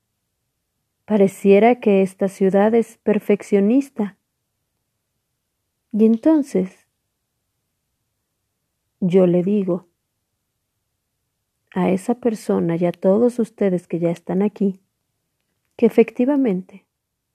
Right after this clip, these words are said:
en Tokio, al momento de trabajar en el entorno empresarial,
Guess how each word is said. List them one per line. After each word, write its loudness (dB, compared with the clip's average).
en 0
Tokio, 0
al 0
momento -2
de 0
trabajar 0
en -2
el -2
entorno -2
empresarial, 0